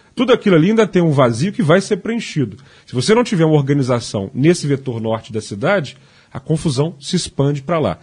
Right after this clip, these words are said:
É essa visão com antecipação, que eu estudo muito no mestrado e que tô vendo em outros casos da cidade, que a gente precisa fazer. Obra de grande estrutura, acho essa. Outras,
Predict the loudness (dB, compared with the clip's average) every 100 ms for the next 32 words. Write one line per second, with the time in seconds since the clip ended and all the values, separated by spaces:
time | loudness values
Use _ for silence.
0 | -10 2 2 2 0 -2 0 2 2 0
1 | -2 0 -2 -4 -6 -4 -4 -4 -6 _
2 | 0 0 2 2 4 2 2 0 0 0
3 | 2 2 0 -4 -2 2 4 4 2 -2
4 | -4 -2 -2 -4 -4 0 0 0 -4 -4
5 | -2 -2 -4 -8 -12 -20 0 2 4 4
6 | 4 2 2 -4 -2 0 0 0 0 0
7 | 2 2 2 -2 -14 -16 _ _ _ _
8 | 2 4 4 2 0 0 -10